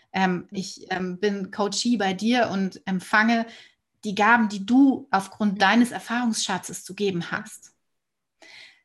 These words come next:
Speaker 1: Dann ist es zum einen so, dass es bei mir ja nur dann auf fruchtbaren Boden fallen kann, wenn ich überhaupt dazu in der Lage bin, das zu wertschätzen.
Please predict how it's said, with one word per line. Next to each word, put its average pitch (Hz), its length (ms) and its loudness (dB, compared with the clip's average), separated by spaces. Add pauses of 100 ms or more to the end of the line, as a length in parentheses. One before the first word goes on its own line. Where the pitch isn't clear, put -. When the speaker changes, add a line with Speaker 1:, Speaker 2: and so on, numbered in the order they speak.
(160)
Speaker 1:
Dann 202 300 2
ist 220 140 -8
es - 180 -10
zum 196 160 -10 (140)
einen 220 300 4
so, 247 140 -2
dass 214 360 -6 (960)
es 220 160 -2
bei 208 120 2
mir 254 220 8
ja 226 180 4
nur 220 180 2
dann 214 340 4
auf - 160 -2
fruchtbaren 196 520 -4
Boden 202 220 -6
fallen 190 280 -2
kann, 226 280 0
wenn 190 120 -4
ich 190 100 -10
überhaupt 196 360 -6
dazu 185 200 -12
in 190 60 -4
der 185 120 -2
Lage 214 380 0
bin, 190 280 -4
das 180 240 -8
zu 180 160 -12
wertschätzen. - 760 -10